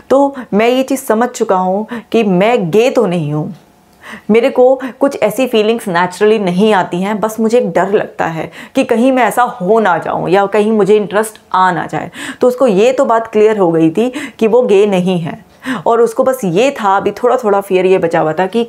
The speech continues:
कहीं ऐसा ना हो कि मैं बाद में बन जाऊँ। तो यहाँ पर उससे जब मैंने पूछा कि "भाई तुम्हारा अब ये जो नया belief है, अगर इतना तुम्हें clear हो रहा है तो अभी तुम्हारा नया belief क्या है इस सब के लिए?"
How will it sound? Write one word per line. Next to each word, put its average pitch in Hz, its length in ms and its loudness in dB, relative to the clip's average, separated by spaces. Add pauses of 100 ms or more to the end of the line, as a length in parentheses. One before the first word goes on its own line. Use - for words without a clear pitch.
कहीं 202 280 0
ऐसा 202 260 0
ना 190 120 0
हो 165 320 -2 (320)
कि 220 260 2 (240)
मैं 202 360 2
बाद 175 260 0
में 196 180 2
बन 151 200 -2
जाऊँ। 139 260 -10 (360)
तो 202 60 4
यहाँ 208 300 0
पर 269 200 0 (240)
उससे 208 180 -2
जब 220 80 2
मैंने 214 220 0
पूछा 208 340 0
कि 214 140 -2
"भाई 208 200 0
तुम्हारा 190 360 2
अब 190 160 -4 (100)
ये 180 80 2
जो 185 380 2
नया 170 320 0
belief 170 360 -2
है, - 180 -6 (280)
अगर 190 240 0
इतना 220 420 -2 (100)
तुम्हें 190 240 -2
clear 190 260 2
हो 175 100 0
रहा 160 120 0
है 165 80 0
तो 196 140 2
अभी 269 420 2
तुम्हारा 190 320 0
नया 185 220 2
belief 175 320 0 (280)
क्या 196 180 2
है 180 260 -6
इस - 120 -6
सब - 120 -6
के - 120 -4
लिए?" 139 220 -4